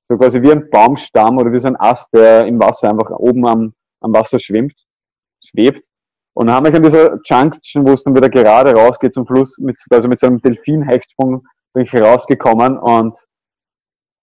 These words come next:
der Tag war dann gelaufen. Und am nächsten Tag war das eben mit der Pistole.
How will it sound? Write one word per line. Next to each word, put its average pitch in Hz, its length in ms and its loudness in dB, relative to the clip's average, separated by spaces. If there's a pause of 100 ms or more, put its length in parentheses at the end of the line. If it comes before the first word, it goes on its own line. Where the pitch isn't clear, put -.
(240)
der - 180 0
Tag 110 340 -2
war 113 120 4
dann 110 160 0
gelaufen. 104 640 -2 (600)
Und 113 140 -4
am 117 80 0
nächsten 120 320 -2
Tag 127 120 2
war 123 120 2
das 117 100 0
eben 120 140 2
mit 123 120 -2
der 123 60 2
Pistole. 120 720 0